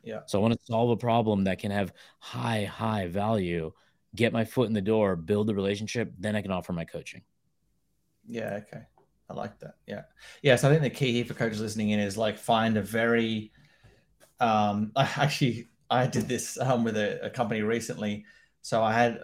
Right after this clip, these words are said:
Speaker 1: I thought I had some deliverability issues with my emails, like, going, like, uh, Gmail blocking it. So I, I went, so Mail Monitor is a company that, uh, deals with deliverability. And so they did an audit. Um, like, that's their kind of, like, hot dog, although it wasn't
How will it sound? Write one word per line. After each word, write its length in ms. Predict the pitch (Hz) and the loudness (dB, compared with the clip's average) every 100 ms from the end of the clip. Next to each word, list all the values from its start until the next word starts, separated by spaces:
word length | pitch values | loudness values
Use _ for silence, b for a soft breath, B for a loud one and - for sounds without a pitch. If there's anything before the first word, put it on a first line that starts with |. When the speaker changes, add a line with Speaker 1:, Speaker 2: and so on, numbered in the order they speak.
| - | -4
Speaker 1:
I 100 | 113 | -4
thought 300 | 117 139 127 | 2 2 2
I 40 | |
had 140 | 110 110 | 0 -2
some 160 | 110 | -2
deliverability 680 | 107 113 107 110 110 107 107 | -2 -4 -4 -4 -4 -4 -6
issues 280 | 98 117 110 | -6 -8 -8
with 100 | 107 | -6
my 200 | 101 98 | -4 -4
emails, 480 | 104 113 127 156 | -6 -2 -2 -2
like, 160 | 120 - | -4 -4
going, 360 | 104 104 101 101 | -4 -4 -6 -8
like, 180 | 95 98 - | -8 -8 -10
uh, 120 | 98 | -8
Gmail 480 | 98 107 110 104 90 | -6 -4 -2 -2 -4
blocking 400 | 104 101 - 120 | -4 -4 -4 -4
it. 160 | 147 - _ _ _ _ _ _ - - | -4 -6 _ _ _ _ _ _ -20 -6
So 120 | 110 | -4
I, 240 | 110 107 - | -2 -4 -2
I 160 | 104 | -2
went, 340 | 104 107 107 - | -2 -2 -4 -6
so 340 | - 113 101 - | -6 -4 -4 -4
Mail 320 | 107 110 110 | -4 0 2
Monitor 480 | 104 101 101 104 101 | 0 0 -4 -8 -8
is 160 | 98 | -8
a 60 | 95 | -10
company 340 | - 98 98 | -10 -10 -8
that, 240 | 98 98 _ _ _ - | -8 -8 _ _ _ -10
uh, 120 | 92 | -8
deals 240 | - 107 98 | -8 -8 -8
with 160 | 95 | -12
deliverability. 640 | - 101 101 101 101 92 95 B B B B B B B 120 | -12 -10 -6 -2 -2 -4 -8 B B B B B B B 2
And 260 | 117 113 | 4 4
so 80 | 113 | 4
they 140 | 120 | 4
did 100 | 120 | 4
an 140 | 110 107 - | 2 0 4
audit. 600 | 113 113 98 - - - - 104 | 6 8 6 -2 -8 -10 -12 -6
Um, 320 | 101 98 95 - | -2 -2 -4 -4
like, 200 | 110 104 | -2 0
that's 200 | 110 - | -2 -2
their 220 | 113 107 | -2 -2
kind 200 | 104 101 | -2 -2
of, 120 | 98 | 0
like, 160 | 98 - | -2 -2
hot 180 | 107 101 | -4 -2
dog, 140 | 98 | -2
although 260 | 104 107 104 | -2 0 0
it 100 | 104 | 2
wasn't 380 | 117 120 107 | 2 2 -2